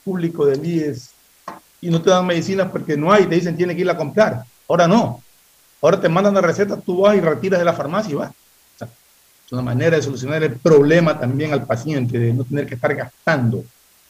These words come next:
en medicinas que tiene la obligación el ies y el Estado de proporcionárselas, pero que nunca tienen.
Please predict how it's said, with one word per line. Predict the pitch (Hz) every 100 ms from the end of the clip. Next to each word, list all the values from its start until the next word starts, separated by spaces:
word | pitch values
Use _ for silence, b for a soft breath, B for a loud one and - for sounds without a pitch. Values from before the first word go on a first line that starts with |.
| _
en | 127
medicinas | 127 123 120 156 147 - - _ _ _ -
que |
tiene | 123 175 180 175
la |
obligación | 156 147 151 143 - 170 165 160 156 _ _ _ _ _ -
el | 151
ies | 156 160
y | 151
el |
Estado | 143 120 156
de | 147
proporcionárselas, | 151 139 143 165 139 156 151
pero | 151 131
que | 135
nunca | 131 135 120
tienen. | 156 131 104